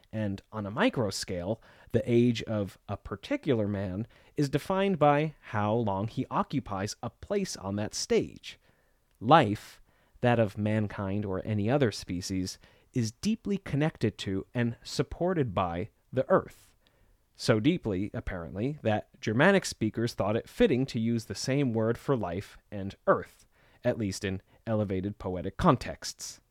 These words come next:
I should mention that in Old English, eorth, etymological predecessor of the modern word earth, would have been the main word meaning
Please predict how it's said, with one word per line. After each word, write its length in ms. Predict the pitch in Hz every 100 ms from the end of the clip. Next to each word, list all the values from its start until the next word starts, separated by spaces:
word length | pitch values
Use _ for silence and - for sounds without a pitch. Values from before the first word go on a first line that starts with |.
| _ _ _ - - -
I 60 | 135
should 200 | - 175
mention 360 | 277 - 147
that 240 | 123 120 - -
in 220 | 123 120
Old 220 | 98 101 -
English, 480 | 190 104 98 - - _ _ _ _ 185
eorth, 560 | 190 104 90 113 - _ _ _ -
etymological 680 | 120 110 107 101 110 101 95
predecessor 640 | - 147 123 98 - 101
of 260 | - 92 -
the 80 |
modern 480 | 101 143 196 135 104
word 320 | 92 82 92 - _ -
earth, 420 | 107 110 - - _ _ _ _
would 160 | 196 208
have 200 | 196 170
been 200 | 170 156
the 60 |
main 380 | 123 135 135 120
word 340 | 110 107 110 107
meaning 460 | 107 110 104 98